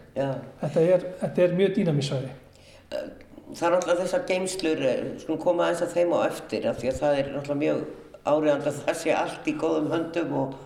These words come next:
Speaker 1: og allt sé, sé rétt gert þar. En sýningarrýmið, ég hef svona heyrt smá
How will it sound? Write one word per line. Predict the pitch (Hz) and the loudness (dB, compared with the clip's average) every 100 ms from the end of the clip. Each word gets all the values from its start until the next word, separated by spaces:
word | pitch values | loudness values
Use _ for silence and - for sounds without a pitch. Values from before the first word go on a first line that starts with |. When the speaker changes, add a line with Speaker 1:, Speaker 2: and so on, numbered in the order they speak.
| - | -4
Speaker 1:
og | 135 | 0
allt | 147 - | 0 -2
sé, | - 156 135 - 101 | -2 0 0 -2 -6
sé | - 147 | -4 0
rétt | 165 165 | 0 0
gert | 160 156 - | 0 0 -2
þar. | 123 131 - - - - - - - | 0 0 -2 -10 -16 -20 -20 -20 -4
En | - 156 147 | 0 2 0
sýningarrýmið, | - - 202 254 277 202 147 117 - - - - | -2 -4 0 2 4 4 2 0 -6 -10 -12 -4
ég | 147 165 | 0 0
hef | - | 0
svona | 180 | -4
heyrt | 180 208 208 | -2 -4 -4
smá | - 220 | -6 -4